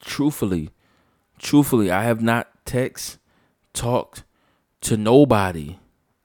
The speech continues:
in, let's say, about two, three weeks, going on about two to three weeks.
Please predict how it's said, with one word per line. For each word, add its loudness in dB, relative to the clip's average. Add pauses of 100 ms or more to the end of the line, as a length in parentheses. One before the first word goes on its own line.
(120)
in, -4 (800)
let's -6
say, -4
about -4
two, 0
three 4
weeks, 0 (800)
going 0
on 4
about 0
two -2
to 2
three -2
weeks. -6